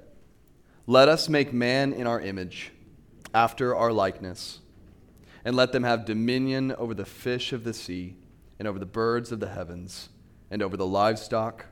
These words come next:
and over all the earth, and over every creeping thing that creeps on the earth.' So God created man in his own image. In the image of God, he created him. Male and female, he created them."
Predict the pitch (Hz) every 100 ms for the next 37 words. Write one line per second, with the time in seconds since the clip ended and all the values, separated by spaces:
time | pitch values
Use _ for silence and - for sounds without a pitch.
0 | - - - - 113 98 101 - 117 127
1 | 107 82 85 113 - - - _ - -
2 | 101 98 87 101 110 110 107 110 104 -
3 | 85 85 87 - 82 73 - - 95 80
4 | 73 - - _ - - - - - -
5 | - - - 110 107 117 123 - 127 127
6 | 131 113 104 101 98 - 113 123 120 117
7 | 110 92 90 87 - - _ _ _ -
8 | 104 110 127 143 131 104 113 117 113 120
9 | 110 120 104 98 92 95 92 90 - -
10 | - - - - 101 104 107 110 101 104
11 | - 92 90 87 87 - - 95 - 90
12 | 85 85 82 90